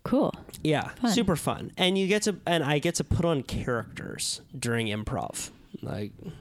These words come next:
Speaker 2: "Today I'm the banker, and you are
Speaker 1: Yes.
Speaker 2: walking into the bank, and I will give you twenty notes." And, all right, and then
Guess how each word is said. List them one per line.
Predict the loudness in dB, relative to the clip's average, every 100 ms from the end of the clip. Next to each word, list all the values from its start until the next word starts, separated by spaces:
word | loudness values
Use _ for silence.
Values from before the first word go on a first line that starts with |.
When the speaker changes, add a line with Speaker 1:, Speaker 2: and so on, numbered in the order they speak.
| -18 -18 -2
Speaker 2:
"Today | 2 4 4 2
I'm | 2 2
the | 2
banker, | 0 0 -4
and | -4 0 0
you | 2
are | 2
Speaker 1:
Yes. | 4
Speaker 2:
walking | 2 2 0
into | 0 -2
the |
bank, | -2 -2 -2
and | -2
I | -2
will | -4
give | -4 -6
you | -6
twenty | -2 2 2
notes." | 2 0 -2 -2 0
And, | 0
all | 0
right, | 2 4 4
and | 4
then | 4 2